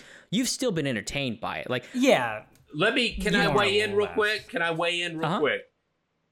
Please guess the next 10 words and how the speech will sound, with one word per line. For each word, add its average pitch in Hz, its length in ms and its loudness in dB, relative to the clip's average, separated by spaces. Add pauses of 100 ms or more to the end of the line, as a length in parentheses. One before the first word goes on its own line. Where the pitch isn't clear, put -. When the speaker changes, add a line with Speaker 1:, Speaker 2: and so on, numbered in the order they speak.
(140)
Speaker 3:
Marvel 190 640 4
has 151 320 -2
made 151 380 -4
movies 139 840 -6 (1300)
in 143 180 0
the 135 80 0
model 131 480 0
of 117 120 -6
a 110 100 -2
subscri-, - 500 -10